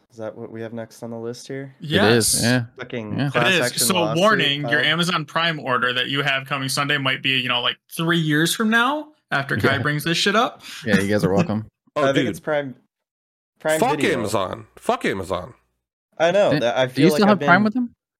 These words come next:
Speaker 1: t-,
Speaker 4: Yeah, I do.
Speaker 1: bamboozled. They've
Speaker 2: Mm-hmm.
Speaker 1: tricked
Speaker 3: Yeah.
Speaker 1: me. I've been scammed.
Speaker 4: Dude.
Speaker 2: Yeah.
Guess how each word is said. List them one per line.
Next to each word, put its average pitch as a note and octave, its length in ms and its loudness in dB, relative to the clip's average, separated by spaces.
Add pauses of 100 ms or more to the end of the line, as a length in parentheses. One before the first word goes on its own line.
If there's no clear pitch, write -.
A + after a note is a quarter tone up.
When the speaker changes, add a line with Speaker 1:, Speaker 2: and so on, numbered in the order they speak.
Speaker 1:
t-, - 120 -20 (120)
Speaker 4:
Yeah, E3+ 180 0
I C#3 100 0
do. C#3+ 140 0
Speaker 1:
bamboozled. A#2+ 400 -6 (420)
They've A2+ 100 -4
Speaker 2:
Mm-hmm. A2 180 0
Speaker 1:
tricked D3 300 -4
Speaker 3:
Yeah. - 20 -10
Speaker 1:
me. D#2+ 240 -14 (220)
I've A2 100 -14
been A#2+ 120 -10
scammed. B2 340 -10
Speaker 4:
Dude. F3+ 120 2
Speaker 2:
Yeah. B2 140 2